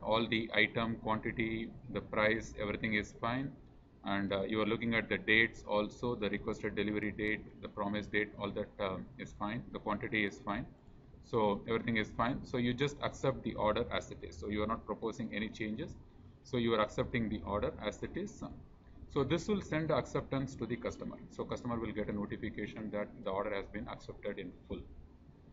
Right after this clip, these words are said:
So, uh, there will be scenarios where you need to make some changes. It's not straight away accepting, but you have to propose certain changes. So we'll see that next. For example, in this case, instead of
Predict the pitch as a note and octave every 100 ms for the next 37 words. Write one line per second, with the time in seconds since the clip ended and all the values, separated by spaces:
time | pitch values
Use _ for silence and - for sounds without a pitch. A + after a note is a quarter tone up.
0 | - - - C3 A#2+ A2+ - B2 A2+ C3+
1 | D#3+ E3+ G3+ - D#3+ D#3+ D#3 D#3+ D#3 A#2
2 | B2 B2+ A#2+ A#2 A#2 C3 C3 B2+ G#2+ A#2
3 | - B2 - B2+ B2 D#3+ - - - -
4 | - - A#2+ B2 - - - A2 B2 A2+
5 | G#2+ A#2+ - A#2 G#2 G2+ B2 G2+ G#2 A#2
6 | - G2+ - A2 - G#2+ G2+ - G#2+ G#2+
7 | D#3 - - - - - - - - A2+
8 | A#2+ A#2 D3 C#3+ C3+ A#2 A#2+ - - -
9 | - A#2+ A2+ C#3 C#3+ C#3+ C3+ B2 A#2+ C#3
10 | - C#3 C#3+ C#3+ - A#2+ G#2+ A#2